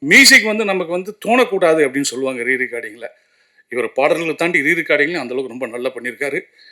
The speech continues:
நிரோஷா சார் ரொம்ப அருமையான அந்த படத்துக்கு ஒளிப்பதிவு பண்ணியிருக்காரு. எல்லாரும் சொன்ன மாதிரி ஹீரோயின் அருமையான பெர்ஃபார்மன்ஸ் பண்ணியிருக்காங்க. டோட்டலா இந்த படம் வந்து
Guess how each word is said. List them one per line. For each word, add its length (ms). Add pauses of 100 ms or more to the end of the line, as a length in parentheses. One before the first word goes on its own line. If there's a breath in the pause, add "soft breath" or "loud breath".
(140 soft breath)
நிரோஷா 380
சார் 280
ரொம்ப 140
அருமையான 320
அந்த 120
படத்துக்கு 380
ஒளிப்பதிவு 300
பண்ணியிருக்காரு. 460 (480)
எல்லாரும் 240
சொன்ன 180
மாதிரி 180
ஹீரோயின் 300
அருமையான 420
பெர்ஃபார்மன்ஸ் 460
பண்ணியிருக்காங்க. 440 (600)
டோட்டலா 320
இந்த 160
படம் 240
வந்து 200